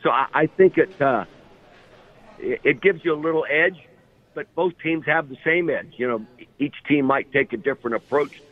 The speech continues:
to utilizing last year's results. You know, Andy may not show, uh, that game. Uh, here in Philadelphia, they may show the game and go over it. But, uh, there's something to learn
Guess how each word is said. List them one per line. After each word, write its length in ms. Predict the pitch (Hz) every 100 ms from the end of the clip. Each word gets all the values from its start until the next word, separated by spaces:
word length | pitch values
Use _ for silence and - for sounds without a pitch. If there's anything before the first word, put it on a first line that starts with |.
| _ _ -
to 80 | 104
utilizing 680 | 131 151 135 127 127 113 110
last 300 | 127 127 - _ _ -
year's 320 | 127 127 -
results. 500 | 107 90 151 170 139 - - _ _ _ _
You 80 | 120
know, 240 | 123 127 - - -
Andy 320 | 120 143 139 127
may 200 | 135 135
not 240 | 143 143 -
show, 280 | 175 185 127 - - _ _ _ -
uh, 180 | 101 85 - _
that 200 | 113 90
game. 340 | 110 101 71 -
Uh, 200 | 104 87 - _ _ _ -
here 200 | 135 139
in 100 | 123
Philadelphia, 680 | 135 135 139 151 143 151
they 160 | 143 147
may 200 | 151 180 -
show 200 | 135 117
the 120 | 107
game 280 | - 95 90 _ - - _ 117
and 200 | 113 117
go 260 | 120 117
over 200 | 104 82
it. 140 | - -
But, 220 | 107 -
uh, 220 | 104 98 87 - - _ _ - _ _ _ _
there's 160 | 139 -
something 360 | 175 180 165 156
to 80 | 127
learn 380 | 135 131 117